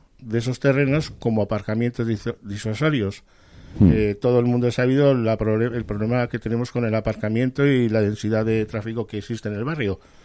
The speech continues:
Speaker 2: Hmm.
Speaker 1: Esto se pla-, se planteó ya desde el dos mil ocho, se ha planteado en el dos mil nueve, el dos mil diez, hasta el dos mil dieciocho se ha estado planteando y en ningún momento han querido hacer caso. Hay una zona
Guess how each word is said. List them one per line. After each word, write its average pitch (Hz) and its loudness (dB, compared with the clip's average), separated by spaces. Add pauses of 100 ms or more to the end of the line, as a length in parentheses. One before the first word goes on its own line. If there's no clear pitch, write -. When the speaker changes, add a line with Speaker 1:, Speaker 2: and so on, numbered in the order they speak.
(360)
Speaker 2:
Hmm. 82 6 (100)
Speaker 1:
Esto 131 0
se 139 2
pla-, 135 -4
se 120 -2
planteó 123 0
ya 139 2
desde 120 0
el 101 -2
dos 98 -6
mil 110 -2
ocho, 165 0 (1000)
se - -6
ha 110 -4
planteado 113 0
en 120 2
el 117 -2
dos 113 0
mil 113 0
nueve, 143 4
el 170 -2
dos 104 -4
mil 113 -2
diez, 160 0
hasta 139 -2
el 107 -2
dos 104 -6
mil 120 0
dieciocho 139 -2
se 147 0
ha 135 2
estado 123 -4
planteando 131 0 (420)
y 123 2
en 113 4
ningún 120 4
momento 127 4
han 131 2
querido 113 2
hacer 110 -2
caso. 117 -2 (400)
Hay 117 2
una 123 4
zona 117 0